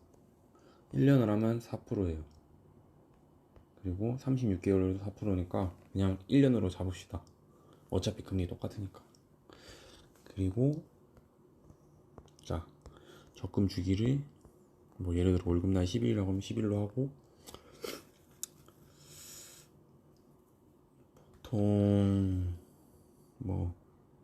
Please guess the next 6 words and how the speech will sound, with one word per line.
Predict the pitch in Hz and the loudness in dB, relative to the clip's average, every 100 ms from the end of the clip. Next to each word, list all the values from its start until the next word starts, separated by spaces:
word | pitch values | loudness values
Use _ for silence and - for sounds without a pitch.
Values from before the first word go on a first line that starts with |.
| - - | -20 -16
평균 | - 120 123 110 98 95 | -8 -4 -2 0 0 -2
직장인들이 | - - 110 107 101 101 117 139 - - _ _ - _ _ - _ _ 95 | -6 0 2 4 2 0 -2 -6 -10 -20 _ _ -20 _ _ -20 _ _ -4
뭐 | 90 | -2
사람마다 | 131 147 135 - | 2 4 2 0
다 | |
틀리니까, | - 143 143 123 110 | -2 0 0 0 -4